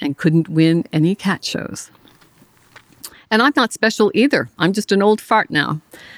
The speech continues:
But when I was with my buddy Obi, just hanging out and not doing much,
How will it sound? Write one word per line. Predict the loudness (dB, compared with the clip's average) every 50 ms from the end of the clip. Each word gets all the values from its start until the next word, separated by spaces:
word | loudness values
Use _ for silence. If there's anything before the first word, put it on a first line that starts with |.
| -20 _ -2
But | 0 2
when | 2 2 2
I | 2 2
was | 2 2 2 2
with | 2 2 2 2
my | 2 2 2
buddy | 2 2 2 2 2 2
Obi, | 2 2 2 4 4 4 2 2
just | 0 -4 -6 -4
hanging | -2 0 2 2 4 4 4
out | 2 2 2
and | 0
not | 0 0 0 0
doing | 0 2 2 4 4
much, | 4 2 0 -4 -8 -14